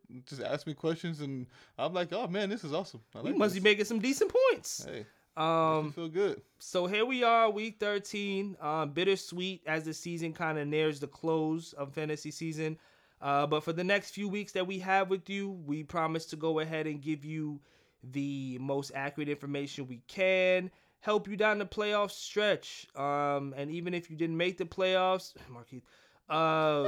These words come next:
Speaker 1: That's
Speaker 2: you
Speaker 1: right.
Speaker 2: know, we're gonna go ahead and make sure that we provide you with something to keep you entertained while you sit at home from your couch.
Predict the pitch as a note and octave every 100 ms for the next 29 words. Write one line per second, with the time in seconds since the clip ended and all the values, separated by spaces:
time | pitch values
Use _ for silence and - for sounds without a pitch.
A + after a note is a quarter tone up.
0 | D3+ - C3+ D#3+ D#3 D#3 D3+ D3 C#3+ D#3+
1 | E3 D#3+ E3 D#3+ D#3+ D#3+ D#3+ D#3+ D#3 D#3+
2 | E3 - F3 F3 E3 E3+ E3 E3 F3+ E3
3 | F#3 F#3 F#3 F#3 F3 F#3+ F#3+ G3 _ _
4 | _ _ - C#3 F3 E3+ - _ _ _
5 | - A3 G#3+ F#3+ E3 F3+ D3+ D3 D3+ C#3+
6 | - C#3+ C3 A2+ A2+ A#2+ A#2+ A#2 A#2 A2
7 | - B2+ A#2 A#2+ A2+ A2 G#2 - A2 F2
8 | - - -